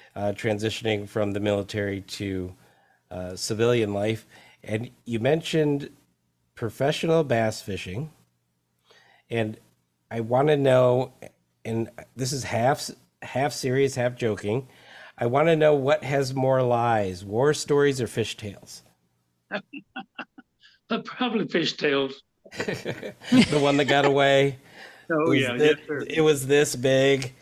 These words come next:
Speaker 2: That's
Speaker 1: Yeah.
Speaker 2: right. The, the ones that get away are always big.
Speaker 1: The ones that get away are always
Speaker 2: <laughs>
Speaker 1: big.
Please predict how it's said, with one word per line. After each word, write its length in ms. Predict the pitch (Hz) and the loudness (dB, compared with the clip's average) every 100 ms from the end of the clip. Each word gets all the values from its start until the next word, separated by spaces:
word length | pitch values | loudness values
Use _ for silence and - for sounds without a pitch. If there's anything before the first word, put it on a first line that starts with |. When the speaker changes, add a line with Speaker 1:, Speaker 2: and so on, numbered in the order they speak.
| - | -12
Speaker 2:
That's 240 | 151 156 165 | -6 -6 -2
Speaker 1:
Yeah. 80 | 151 135 | 0 0
Speaker 2:
right. 140 | - | 0
The, 120 | 143 - _ _ | -8 -8 _ _
the 80 | 143 | -2
ones 200 | 160 185 | -2 0
that 80 | 180 | -2
get 160 | 180 | -2
away 240 | 180 175 180 | -2 -2 0
are 140 | 156 | -2
always 220 | 156 160 147 | -2 -2 -4
big. 300 | 135 113 - _ _ _ | -6 -8 -12 _ _ _
Speaker 1:
The 160 | 113 120 | -2 0
ones 240 | 131 - | 0 -2
that 80 | - | -4
get 100 | 139 | -2
away 180 | 143 117 | 0 2
are 100 | 123 | 2
always 340 | 113 104 170 - | 2 2 2 2
Speaker 2:
<laughs> 120 | 247 | -2
Speaker 1:
big. 160 | 95 | -2